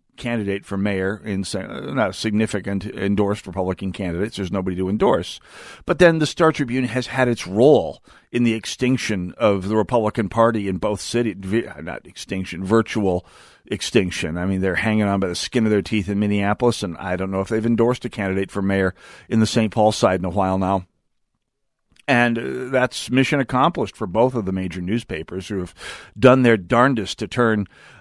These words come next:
uh, both cities into single-party towns, uh, as long as I've been living in the Twin Cities. So, after decades of endorsing D F Lers, Patricia Lopez, editor of the Star Tribune,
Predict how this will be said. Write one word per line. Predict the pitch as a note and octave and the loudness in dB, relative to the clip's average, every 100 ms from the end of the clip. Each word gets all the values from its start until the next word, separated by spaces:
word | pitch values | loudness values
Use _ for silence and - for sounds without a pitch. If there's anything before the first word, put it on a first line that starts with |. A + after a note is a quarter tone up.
| - | -2
uh, | A#2+ A2 A2 A2+ C#3+ | 2 2 0 -6 -6
both | B2 C#3 B2 | 4 4 6
cities | - C3 G#2+ F#2+ - | 2 4 4 -2 -4
into | A#2+ A2+ G#2+ | -4 -2 -2
single-party | - B2+ A2+ A#2+ A2+ G#2 | 0 2 2 2 2 2
towns, | G2+ B2 A#2 F#2+ - - - - - | 0 2 4 2 -6 -12 -14 -16 -12
uh, | - - B2 | -8 -4 0
as | G#2+ | 2
long | A#2 G2+ | 2 2
as | A2 | 2
I've | G#2+ | 2
been | G#2 | 0
living | G2+ G2 | -2 -2
in | |
the | F#2+ | -4
Twin | F#2+ G#2 | -4 -4
Cities. | - A2+ G#2 F2 - - _ _ _ _ _ - - - _ _ _ _ _ | -2 -2 -2 -4 -12 -18 _ _ _ _ _ -20 -20 -20 _ _ _ _ _
So, | - D#3+ C3+ - _ _ _ _ - | 8 10 10 2 _ _ _ _ -12
after | B2+ - C3 C3 - A2+ | -10 -2 -2 -2 -6 -12
decades | - C#3 - G#2 F2+ E2 G2 - - A2+ | -10 -8 -6 -6 -6 -8 -10 -8 -8 -2
of | G#2+ | 0
endorsing | G#2+ A#2 A#2 - G#2 F2+ | 2 2 2 0 -2 -2
D | A2+ A2 | 0 0
F | F#2+ | 0
Lers, | G#2 F#2+ D#2+ A#1+ - - - _ _ _ _ _ _ _ _ _ _ _ _ _ _ _ - | 0 -2 -6 -10 -12 -12 -14 _ _ _ _ _ _ _ _ _ _ _ _ _ _ _ 2
Patricia | E3 G3+ F#3 E3+ | 6 8 8 6
Lopez, | D#3 D3+ - G#2+ G2 - | 8 6 4 -2 -2 -2
editor | D#3+ E3 C#3+ B2+ | 0 2 2 0
of | |
the | A2+ | -2
Star | - C3+ B2 | -2 0 0
Tribune, | A2+ G#2 B2+ G2+ G2+ | -2 -2 0 0 -4